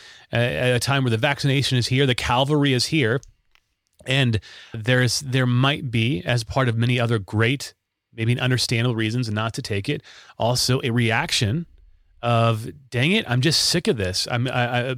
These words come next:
people imposing things on me, and I'm taking, you know, this doesn't hurt me. My risk is,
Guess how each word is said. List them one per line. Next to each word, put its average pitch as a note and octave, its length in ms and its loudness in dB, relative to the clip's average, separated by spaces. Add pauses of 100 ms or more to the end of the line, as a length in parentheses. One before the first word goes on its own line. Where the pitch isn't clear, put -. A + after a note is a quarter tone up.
people D3 280 -2
imposing C3+ 560 0
things C3 260 0
on G2+ 220 -4
me, A#2+ 180 -4 (480)
and B2+ 140 0
I'm D3 80 -2
taking, C#3 360 -2
you B2 80 2
know, C3+ 200 -2 (160)
this D#3 220 -2
doesn't D3 520 -2 (520)
hurt A#3 260 0
me. A2+ 380 -4 (120)
My C3+ 220 2
risk D3 480 0
is, C3+ 320 0